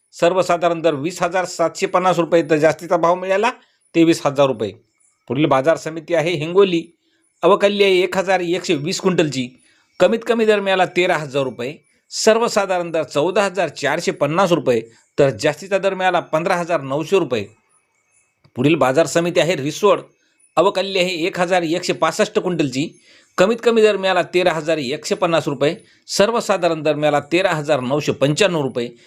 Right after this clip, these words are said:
तर जास्तीचा दर मिळाला चौदा हजार आठशे चाळीस रुपये. पुढील बाजार समिती आहे नांदेड. आवक आलेली आहे एकशे अठ्ठावन्न क्विंटलची. कमीत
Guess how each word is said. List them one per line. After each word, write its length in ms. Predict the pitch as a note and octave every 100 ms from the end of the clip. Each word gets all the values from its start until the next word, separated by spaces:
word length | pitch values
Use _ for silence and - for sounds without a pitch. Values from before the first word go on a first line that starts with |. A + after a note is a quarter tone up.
| _ _
तर 100 | D3
जास्तीचा 460 | B2+ G2+ C#3 - G3
दर 160 | F#3+ G3+
मिळाला 340 | G3 E3+ D3+ - _ _ -
चौदा 340 | E3 F#3+ G3
हजार 240 | F#3 F3+ F3
आठशे 340 | C3 D3 - C3
चाळीस 480 | - - C3 E3+
रुपये. 260 | D#3 A#2+ G2 - _ _ _ _ _ -
पुढील 200 | B2 D#3+
बाजार 340 | B2+ B2 D#3+
समिती 380 | C#3 E3 E3 D#3
आहे 360 | D#3+ D3+ F3 F#3
नांदेड. 460 | C3 C3+ D#3 F#3+ B3 _ _ _ _ -
आवक 200 | G3 G#3+
आलेली 180 | G#3 G#3
आहे 60 |
एकशे 180 | G3 G3+
अठ्ठावन्न 360 | F#3+ F3+ F#3+ F#3
क्विंटलची. 480 | F3 F3+ F3 A3 C4 _ _ _ -
कमीत 200 | F#3 G#3